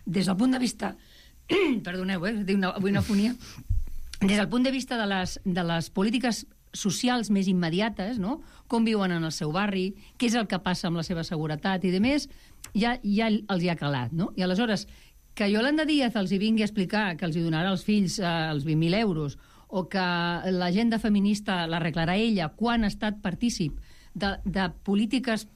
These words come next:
públiques que directament afecten l'agenda feminista, és a dir, que neguen la, l'existència del sexe femení i, per tant, de la violència de gènere. En el fons, tu dius, eh,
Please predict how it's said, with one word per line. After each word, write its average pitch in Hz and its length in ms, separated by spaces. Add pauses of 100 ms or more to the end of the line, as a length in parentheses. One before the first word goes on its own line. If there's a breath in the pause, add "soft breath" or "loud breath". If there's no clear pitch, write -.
(120)
públiques 214 560
que 208 80
directament 247 540
afecten 185 340
l'agenda 160 320
feminista, 135 540 (300 loud breath)
és - 60
a - 40
dir, 185 100
que 214 120
neguen 226 400
la, 165 280
l'existència 170 880
del 156 120
sexe 160 280
femení 156 380 (240 loud breath)
i, 202 100
per 170 160
tant, 185 200
de 170 120
la 160 80
violència 156 400
de 147 120
gènere. 151 280
En 269 80
el 285 120
fons, 180 360 (560 loud breath)
tu 233 120
dius, 190 260 (260 loud breath)
eh, - 80